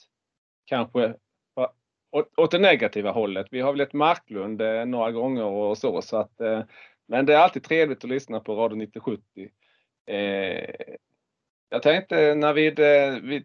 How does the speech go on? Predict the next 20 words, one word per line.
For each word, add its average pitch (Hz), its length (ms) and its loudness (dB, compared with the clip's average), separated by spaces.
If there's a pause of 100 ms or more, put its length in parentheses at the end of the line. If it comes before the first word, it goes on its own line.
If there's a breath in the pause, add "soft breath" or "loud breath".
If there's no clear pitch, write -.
tog 156 340 -2
lite 160 320 2
om 143 220 0
Per 143 160 -2
Kente 123 500 0
förra 139 340 0
gången, 123 420 0
hans 127 220 -2
förlängning. 104 560 0
Eh, 110 360 -2
är 131 120 0
det 131 60 -4
någonting 143 380 -2
mer 143 220 4
du 113 120 -2
vill 113 160 -4
säga 147 380 4
om 123 540 -2 (360)
den 123 180 -4
förlängningen? 107 480 0